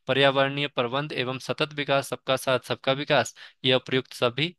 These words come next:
आप लोगों ने याद रखना है। इसमें mostly जो आप लोगों के आंसर आते हैं वो all of the above ही आते हैं। ठीक है, नेक्स्ट अगर हम बात करें कि formal environmental education जो हमारी होती है, ये हमें किस चीज़ का ज्ञान देती है?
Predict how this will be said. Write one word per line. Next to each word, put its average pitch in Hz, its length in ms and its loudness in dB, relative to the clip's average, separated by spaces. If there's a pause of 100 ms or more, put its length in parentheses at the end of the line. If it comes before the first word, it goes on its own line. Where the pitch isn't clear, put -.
आप - 180 -4
लोगों 107 180 -4
ने 107 120 -4
याद 131 200 2
रखना 135 320 -2
है। 143 140 2
इसमें 135 220 -4
mostly 135 400 -2
जो 175 120 4
आप 131 200 4
लोगों 120 120 -4
के 131 100 -2
आंसर 123 280 -2
आते 117 260 -2
हैं 131 60 -4
वो 123 240 -4
all 110 120 -6
of - 100 -18
the 107 180 -2
above 104 200 -6
ही 101 100 -10
आते 98 240 -10
हैं। 135 140 -12 (380)
ठीक - 200 -6
है, - 80 -4 (380)
नेक्स्ट 151 260 -2
अगर 175 180 4
हम 175 160 2
बात 147 260 4
करें 143 420 2
कि 185 140 -2
formal 143 480 -2 (160)
environmental 117 840 -4
education 113 480 -4
जो 147 160 -6
हमारी 107 380 -4
होती 107 340 -6
है, 131 260 -4 (360)
ये 127 60 4
हमें 151 260 2
किस - 280 -2
चीज़ 160 280 0
का 156 180 4
ज्ञान 120 400 0
देती 104 360 -6 (100)
है? 135 200 0